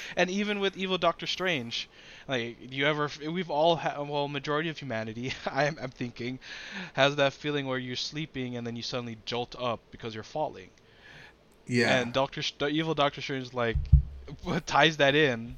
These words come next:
Speaker 1: where, like, "You know that feeling? That was probably me pushing you." And it's like, "What?" <laughs>
Speaker 2: <laughs> Yeah. Um,
Speaker 1: So
Speaker 2: what would you give this film?
Speaker 1: Mm-hmm. So, uh, I,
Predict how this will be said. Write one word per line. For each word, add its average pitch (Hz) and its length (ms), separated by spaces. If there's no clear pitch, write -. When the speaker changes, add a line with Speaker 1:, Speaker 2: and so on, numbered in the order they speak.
Speaker 1:
where, 131 200
like, 117 200
"You 120 80
know 117 180
that 113 180
feeling? 131 500
That 117 120
was 117 120
probably 117 360
me 113 220
pushing 120 380
you." 104 200
And 127 140
it's - 180
like, 123 260
"What?" 156 520
<laughs> 370 140
Speaker 2:
<laughs> 135 1500
Yeah. 120 840
Um, 113 680
Speaker 1:
So 165 180
Speaker 2:
what 170 180
would 208 120
you 185 60
give 170 200
this 165 140
film? 113 460
Speaker 1:
Mm-hmm. 143 460
So, 165 500
uh, 285 340
I, 156 360